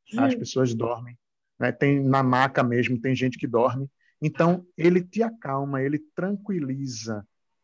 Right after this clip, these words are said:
Speaker 1: né? Então, é, a gente sabe que, que a hiperatividade, né? Né? Então, a gente consegue, através de sessões de reiki,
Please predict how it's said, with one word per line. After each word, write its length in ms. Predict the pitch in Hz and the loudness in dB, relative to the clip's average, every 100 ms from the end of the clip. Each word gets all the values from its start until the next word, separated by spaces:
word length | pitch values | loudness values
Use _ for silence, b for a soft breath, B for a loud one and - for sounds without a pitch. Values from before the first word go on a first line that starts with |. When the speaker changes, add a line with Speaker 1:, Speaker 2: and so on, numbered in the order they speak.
| - | -14
Speaker 1:
né? 300 | 117 120 127 _ _ _ | -8 -8 -10 _ _ _
Então, 880 | 135 131 135 143 156 170 170 156 151 - | -10 -8 -4 0 2 2 2 0 -2 -4
é, 540 | 135 131 127 120 131 170 _ _ _ _ _ _ | 0 2 2 0 -2 -8 _ _ _ _ _ _
a 100 | 120 | -6
gente 180 | 139 151 | -6 -4
sabe 380 | - 165 170 180 | -2 0 0 -2
que, 360 | 175 165 160 | -2 0 -2
que 480 | - 143 139 135 127 - | -6 -4 -2 -2 -4 -2
a 100 | 139 | -4
hiperatividade, 1120 | 156 147 139 139 139 120 120 156 139 117 113 _ _ _ _ _ | -2 -4 -4 -4 -4 -2 -2 -4 -4 -4 -6 _ _ _ _ _
né? 280 | 113 123 135 _ _ _ _ _ _ _ _ - | -8 -8 -10 _ _ _ _ _ _ _ _ -16
Né? 640 | 107 110 113 113 - 131 | -10 -6 -6 -6 -6 -6
Então, 460 | 113 123 120 123 123 | -6 -6 -4 -4 -6
a 80 | |
gente 360 | 113 120 117 127 _ | -4 -6 -6 -12 _
consegue, 580 | 160 165 - - 139 160 | -4 -4 -2 0 0 0
através 440 | 160 147 131 131 127 | -4 -4 -2 -2 -2
de 140 | 135 | -6
sessões 640 | - - 180 175 160 170 160 | -4 -4 -4 -4 -2 0 2
de 80 | |
reiki, 560 | 127 110 113 127 - | 0 -2 -4 -6 -8